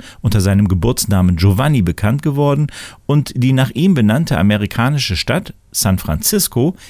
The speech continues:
hieße heute San Giovanni. Der Orden der minderen Brüder wuchs und neue Zweige entwickelten sich daraus, darunter die Benediktiner und die Augustiner.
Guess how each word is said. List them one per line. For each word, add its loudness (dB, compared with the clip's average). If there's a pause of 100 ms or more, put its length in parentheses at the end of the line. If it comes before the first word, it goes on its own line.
hieße 2
heute 0 (280)
San 0
Giovanni. 0 (880)
Der 2
Orden 2
der 2
minderen 2
Brüder 0
wuchs 0
und 0
neue 0
Zweige -2
entwickelten -2
sich -2
daraus, 0
darunter 0
die 2
Benediktiner 0
und -2
die 0
Augustiner. -4